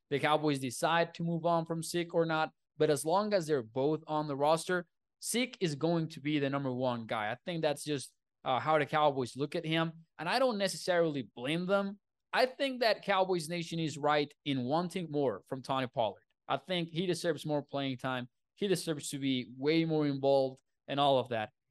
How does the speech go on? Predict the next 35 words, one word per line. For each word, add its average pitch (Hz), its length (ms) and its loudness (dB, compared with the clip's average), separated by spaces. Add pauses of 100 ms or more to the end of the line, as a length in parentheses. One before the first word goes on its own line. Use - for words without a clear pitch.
(120)
However, 185 520 4 (1040)
I 160 160 2
understand 160 760 0
the 139 340 4
frustration 139 920 -2
about 127 300 2
Ezekiel 151 440 -2
Elliott's 143 320 0
contract, 147 540 0 (180)
and 139 80 0
I 135 100 0
agree 123 300 -2
with 135 160 -2
it. 135 140 0 (200)
And 127 120 -4
I 127 80 0
actually 131 340 -4
didn't 131 320 -2
like 135 380 0
the 143 80 -4
fact 139 260 -2
that 131 100 -10
they 135 120 -4
signed 135 340 -6
him 143 140 -6
to 139 80 -8
that 135 280 -2
deal 135 340 -4 (280)
when 135 140 0
it 113 100 -6
happened. 147 500 -2 (360)
But 170 100 4
if 165 140 2
you 247 140 -2 (220)
put 220 180 6